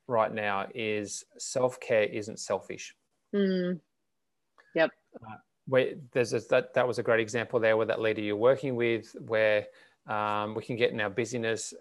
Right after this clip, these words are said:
Speaker 1: of life and forget about looking after ourselves. But w-, that investment in our own self-care, in our own health and well-being is so important, and it's not selfish.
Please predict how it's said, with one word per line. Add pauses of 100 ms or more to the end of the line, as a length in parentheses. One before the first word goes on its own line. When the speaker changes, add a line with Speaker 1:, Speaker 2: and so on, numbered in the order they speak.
Speaker 1:
of
life
and
forget
about
looking
after
ourselves. (480)
But (240)
w-, (300)
that (300)
investment
in
our
own
self-care,
in
our
own
health
and
well-being
is
so
important,
and
it's
not
selfish.